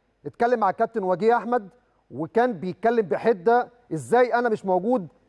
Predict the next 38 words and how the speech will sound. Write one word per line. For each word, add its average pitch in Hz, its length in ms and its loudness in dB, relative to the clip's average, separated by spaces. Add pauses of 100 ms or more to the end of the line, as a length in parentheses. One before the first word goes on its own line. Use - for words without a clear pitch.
(360)
ضمن 226 300 -2
حكام 240 580 0
الفار؟ 175 440 0 (500)
اه، 214 160 4
انا 202 80 -2
عندي، 208 580 -4
آه، 170 240 -2
اصابه 226 380 2
ولسه 214 480 0
راجع 226 360 4
ومش 180 320 -4
جاهز 220 300 4
ان 202 80 -2
انا 226 240 0
ابدا 208 360 0
احكم 196 440 -4
مباريات 185 300 2
في - 60 -6
الملعب، 175 340 0 (300)
لكن 170 240 0
انا 208 140 2
فين 247 200 2
من 233 100 -2
حكام 214 320 -2
الفار؟ 165 380 0 (600)
ازاي 240 320 2
حسام 233 400 -2
عزب 226 260 2
حجاج 196 500 0 (760)
ابن 196 200 2
الكابتن 208 360 0
عزب 196 220 0
حجاج 185 520 0
ما 170 140 -2
بيديرش 220 400 2
مباريات 196 300 2
في 202 80 -4
الدوري 247 420 0